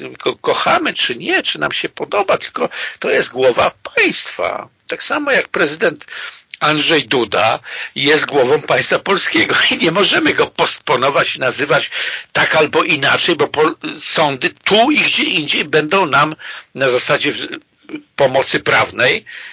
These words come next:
e, e, po prostu dawać wyroki. No, jeżeli za granicą, e, t-, były tego typu przykłady przećwiczone, ktoś za granicą powie: „A tu jest, e, wolność, to można wszystko powiedzieć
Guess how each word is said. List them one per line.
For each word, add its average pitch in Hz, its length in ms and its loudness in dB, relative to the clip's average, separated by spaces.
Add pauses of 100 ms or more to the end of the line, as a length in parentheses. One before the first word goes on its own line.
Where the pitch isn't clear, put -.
(120)
e, 160 60 -6
e, - 1700 -2 (100)
po - 140 2
prostu - 380 -2
dawać 175 380 2
wyroki. 320 600 2
No, 135 180 2 (220)
jeżeli 160 340 4
za 180 140 2
granicą, 160 540 2
e, - 0 - (680)
t-, - 280 -10 (180)
były 139 280 4
tego 110 260 -2
typu - 300 -10
przykłady 107 500 0
przećwiczone, 110 880 -2 (180)
ktoś 160 240 0
za 156 120 2
granicą 135 400 0
powie: 143 300 0
„A - 80 2
tu 165 140 0
jest, 135 160 0
e, 117 500 -8
wolność, 139 420 2
to 120 100 0
można 110 300 -2
wszystko - 340 -4
powiedzieć 123 480 -2